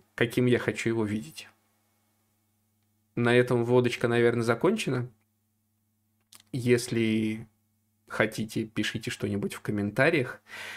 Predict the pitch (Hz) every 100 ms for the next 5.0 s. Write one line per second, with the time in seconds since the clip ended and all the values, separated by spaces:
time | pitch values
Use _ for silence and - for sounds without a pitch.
0 | - - - - 101 98 - 104 104 107
1 | 107 104 98 - - 110 - - 98 104
2 | 104 104 110 107 107 104 107 107 104 110
3 | 107 107 107 107 107 104 110 113 120 127
4 | 139 208 214 127 - 147 165 202 196